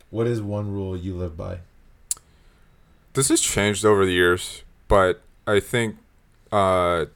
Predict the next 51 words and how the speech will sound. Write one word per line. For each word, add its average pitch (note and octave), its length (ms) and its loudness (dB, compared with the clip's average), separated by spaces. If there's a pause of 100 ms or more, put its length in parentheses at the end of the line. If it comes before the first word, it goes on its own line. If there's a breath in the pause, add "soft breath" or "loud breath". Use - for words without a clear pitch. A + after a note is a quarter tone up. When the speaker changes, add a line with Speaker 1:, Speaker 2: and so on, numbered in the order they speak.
Speaker 2:
the F#2+ 160 -4
current F#2+ 520 -2
rule G2 220 2
that F2 160 0
I E2 120 0
live E2+ 260 -2
by E2+ 180 2
is D2 140 -4
that - 180 -6
you E2 80 -8
have D#2 220 -2
to D#2+ 100 -6
try. - 380 -10 (1000)
And D2+ 380 -8 (580)
whether G#2 380 0
or G2 60 -2
not F2 360 -4
you F2+ 200 -12
want E2+ 300 -4
to - 100 -16
do E2 220 -6
it D#2+ 80 -2
or D2+ 120 -6
don't D#2 280 -6
want D#2+ 200 -4
to - 20 -6
do D#2 260 -6
it C#2+ 140 -8
is E2 200 -12
you, D#2+ 120 -12
you D#2 260 -6
have D2 240 -8
to - 80 -12
try. - 380 -12 (220)
And D#2+ 360 -10 (760 soft breath)
if - 180 -6
you G2 100 -8
test G#2+ 360 0
it A2 160 -2
and F2 180 -8
you D#2+ 60 -10
find F2+ 260 -4
out E2+ 140 -2
that D#2 120 -2
it's D#2 160 -4
not F2 200 -2
for - 80 -8
you, G2 320 -6
then D#2+ 160 -10
that's D#2 180 -8
okay. C#2+ 380 -6